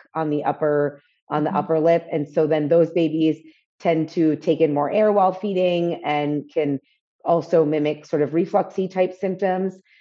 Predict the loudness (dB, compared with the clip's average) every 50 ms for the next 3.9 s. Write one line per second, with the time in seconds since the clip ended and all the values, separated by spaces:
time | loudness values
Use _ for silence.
0 | _ _ -4 0 2 2 4 4 2 2 2 0 -2 -4 -4 -4 -2 -4 -4 -4
1 | -4 -8 -10 -8 -4 -2 0 0 2 2 0 0 2 2 2 2 4 4 2 0
2 | -2 -6 -10 0 2 2 2 2 0 -10 -20 _ _ _ _ _ _ _ 0 2
3 | 2 4 4 2 4 4 4 2 2 0 0 0 0 0 -2 -2 -4 -6